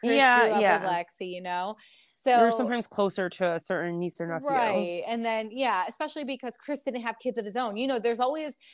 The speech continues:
Speaker 1: when you don't have kids of your own, you're so close to your niece and nephew. And then you still are when you have kids, but then you have kids and your kids are your priority. So,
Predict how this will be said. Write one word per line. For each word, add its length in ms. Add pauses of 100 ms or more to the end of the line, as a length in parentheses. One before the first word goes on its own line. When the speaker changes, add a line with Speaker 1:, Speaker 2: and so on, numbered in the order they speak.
(260)
Speaker 1:
when 160
you 80
don't 100
have 120
kids 200
of 80
your 220
own, 360
you're 120
so 460
close 280
to 80
your 100
niece 180
and 80
nephew. 520
And 100
then 100
you 60
still 280
are 180
when 80
you 80
have 140
kids, 280
but 120
then 120
you 100
have 120
kids 220
and 240 (140)
your 180
kids 220
are 60
your 120
priority. 600 (420)
So, 800